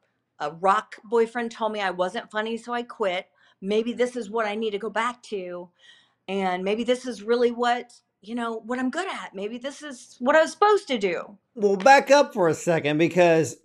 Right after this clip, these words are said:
Speaker 2: I know the story 'cause I read both books
Speaker 1: Yeah.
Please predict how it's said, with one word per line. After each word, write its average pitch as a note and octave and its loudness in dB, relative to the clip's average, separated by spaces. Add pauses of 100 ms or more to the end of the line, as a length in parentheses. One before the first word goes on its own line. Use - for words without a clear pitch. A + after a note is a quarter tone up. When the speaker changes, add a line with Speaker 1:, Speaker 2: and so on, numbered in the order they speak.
(320)
Speaker 2:
I D#3+ 4
know A3+ 8
the A#3+ 6
story F3+ 4
'cause C#3+ -2
I D3 4
read C#3+ 4
both C#3+ 4
books B2+ -2 (460)
Speaker 1:
Yeah. E3 -2